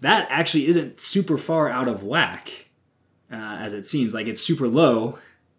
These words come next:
you know, only thirteen percent of our police force being black, but thirteen point four percent of our general population are black.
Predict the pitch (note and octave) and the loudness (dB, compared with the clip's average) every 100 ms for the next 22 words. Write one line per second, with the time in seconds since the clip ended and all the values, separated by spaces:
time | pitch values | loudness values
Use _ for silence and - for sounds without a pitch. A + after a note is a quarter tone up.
0 | _ - G#2+ G#2 A#2+ B2 A#2 A2 B2 A#2 | _ -8 -8 -4 0 2 2 2 -2 -2
1 | A#2 G#2 - A#2+ G#2 G#2+ G2 G#2 G#2 - | -4 -4 -2 -4 -4 -8 -10 -12 -10 -10
2 | F#2 - - - A2 F2+ F2 - E3 B2+ | -10 -12 -16 -12 -10 -8 -12 -4 -2 -2
3 | F#2+ - - - - - - A#2 A2+ G#2 | -4 -16 -20 -20 -20 -20 -10 -4 -4 -4
4 | - _ _ _ _ _ _ - F#3 E3 | -12 _ _ _ _ _ _ 4 6 6
5 | D#3+ E3 C3+ B2+ - F3 E3+ B2+ - G#2+ | 4 2 0 -4 -2 0 0 -2 -2 -2
6 | - - A#2 G2+ - _ _ _ - G#2 | -6 -6 -4 -4 -12 _ _ _ -12 -8
7 | G#2 G2 G3+ F#3+ A2+ - G2 G2 F#2+ F2 | -8 2 4 4 2 -4 -6 -6 -8 -8
8 | F#2+ E2 E2 - - | -10 -12 -16 -18 -20